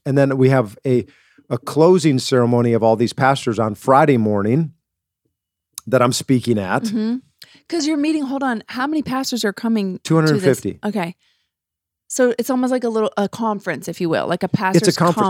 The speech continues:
Speaker 2: conference.
Speaker 1: These guys have been beat up by, by covid and
Speaker 2: Yeah.
Speaker 1: restrictions and
Speaker 2: Just hardships of being in a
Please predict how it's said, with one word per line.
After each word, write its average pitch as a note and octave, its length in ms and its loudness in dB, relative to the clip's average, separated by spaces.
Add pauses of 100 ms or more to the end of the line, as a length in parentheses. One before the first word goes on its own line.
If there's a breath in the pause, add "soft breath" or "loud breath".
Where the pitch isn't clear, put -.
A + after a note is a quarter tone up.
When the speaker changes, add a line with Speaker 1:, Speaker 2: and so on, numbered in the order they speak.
Speaker 2:
conference. D3+ 180 -10
Speaker 1:
These G#3 200 4
guys G3 280 2
have D3 120 -2
been B2 280 2
beat D#3+ 240 6
up E3 180 4
by, A2 380 0 (240)
by A2+ 200 0
covid D#3 600 4
and A#2+ 120 -4
Speaker 2:
Yeah. G#2 40 -4
Speaker 1:
restrictions D#3 840 0 (120)
and A2 460 -2 (200)
Speaker 2:
Just B3+ 280 -2
hardships G3 520 -6
of E3 140 -10
being F3 260 -6
in F3 120 -6
a E3+ 120 -6